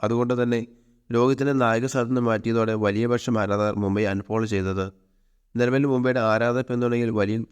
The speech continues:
കുറവുണ്ടായിട്ടുണ്ട്. മുപ്പത്തഞ്ചുകാരനായ രോഹിത്തിനെ സംബന്ധിച്ച് പുതിയ ടീമിലേക്ക് എത്തി ടീമിലെ സജീവ താരമാകുന്നത് വലിയ പ്രയാസമുള്ള കാര്യമാണ്.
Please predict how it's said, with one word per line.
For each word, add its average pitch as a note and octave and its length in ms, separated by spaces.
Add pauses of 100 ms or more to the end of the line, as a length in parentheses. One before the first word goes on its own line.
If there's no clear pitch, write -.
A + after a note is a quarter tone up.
(100)
കുറവുണ്ടായിട്ടുണ്ട്. G2 680 (680)
മുപ്പത്തഞ്ചുകാരനായ A2+ 760
രോഹിത്തിനെ A2 340
സംബന്ധിച്ച് A2+ 420
പുതിയ G#2 360
ടീമിലേക്ക് A2 460
എത്തി G#2+ 300 (480)
ടീമിലെ B2+ 280
സജീവ B2+ 400
താരമാകുന്നത് A#2 680
വലിയ G#2+ 260
പ്രയാസമുള്ള G#2 520
കാര്യമാണ്. F#2+ 560